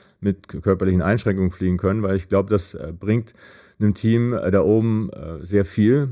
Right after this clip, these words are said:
Letztendlich, äh, braucht man seine Beine eh nicht so sehr und, äh, es ist eh neu für uns, dort, äh, laufen beziehungsweise schweben zu lernen auf einer Raumstation. Und, ähm, ich hab, äh, gemerkt mit der Zusammenarbeit, äh, mit unseren Kollegen, dass, äh,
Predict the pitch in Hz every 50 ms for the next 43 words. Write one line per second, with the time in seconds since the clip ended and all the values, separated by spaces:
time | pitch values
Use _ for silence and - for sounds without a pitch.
0 | 110 104 101 95 90 - 101 101 104 110 - - - - - 101 92 82 - 98
1 | 98 110 104 95 98 101 98 90 101 98 95 98 95 98 104 117 113 110 - 113
2 | 98 104 110 113 120 120 107 98 95 95 92 - 104 98 92 87 92 90 65 92
3 | 101 113 113 87 90 98 98 98 107 113 117 120 117 107 - - 82 95 104 113
4 | 110 - - - 101 92 - - 87 82 92 87 85 82 90 87 90 101 101 -
5 | 113 107 104 98 107 104 92 101 - 107 - 90 - - 95 87 98 92 95 90
6 | - - 98 101 110 110 98 - 104 98 101 101 107 104 90 92 95 98 87 92
7 | 101 104 - - 117 92 - - 107 113 127 - - - - - - - - -
8 | _ _ _ _ - 110 107 110 113 110 - 113 107 104 104 104 110 107 - -
9 | 98 95 90 117 113 113 - - - 85 95 101 98 90 98 92 92 104 - -
10 | 113 95 95 90 - 95 85 92 101 117 117 113 120 120 123 - - - - 90
11 | 98 95 92 90 - - - 95 101 95 92 - 101 92 - 101 92 92 - 101
12 | 95 95 101 107 113 110 98 - 98 95 90 - - - 95 - 87 95 92 90
13 | 87